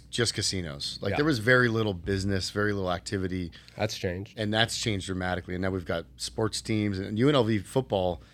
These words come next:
Speaker 1: Um, I expect to get better because they're playing at the Raiders Stadium, Allegiant now, which is, should facility-wise help them out quite a bit.
Speaker 2: Oh, yeah.
Speaker 1: You know, and so, but there's, you know, you see a lot of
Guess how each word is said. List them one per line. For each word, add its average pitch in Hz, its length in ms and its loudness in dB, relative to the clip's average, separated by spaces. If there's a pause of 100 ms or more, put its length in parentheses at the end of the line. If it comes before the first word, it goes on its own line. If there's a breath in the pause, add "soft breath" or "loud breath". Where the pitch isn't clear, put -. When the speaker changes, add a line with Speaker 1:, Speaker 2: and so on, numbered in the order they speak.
(260 soft breath)
Speaker 1:
Um, 92 480 0 (100)
I 107 60 -4
expect 101 320 -2
to 92 60 -10
get 90 180 -4
better 92 300 0
because 87 520 -8 (140)
they're 101 120 -6
playing 107 200 0
at 95 60 -2
the 92 80 -2
Raiders 95 320 0
Stadium, 85 340 -4
Allegiant 92 420 -4
now, 80 220 -10
which 82 220 -10
is, 82 220 -8 (520 soft breath)
should - 280 0
facility-wise 107 680 4
help 95 180 -4
them 90 160 -4
out 85 180 -4
quite 90 200 -2
a 80 40 -6
bit. 87 300 -4
Speaker 2:
Oh, 107 120 -2
yeah. 92 160 -4 (100)
Speaker 1:
You 98 140 -4
know, 92 220 -2
and 90 120 -4
so, 95 260 -2 (420 loud breath)
but 120 100 -6
there's, 139 260 4
you 139 80 0
know, 139 80 4
you 107 160 0
see - 160 0
a 135 60 2
lot 117 220 2
of 95 100 2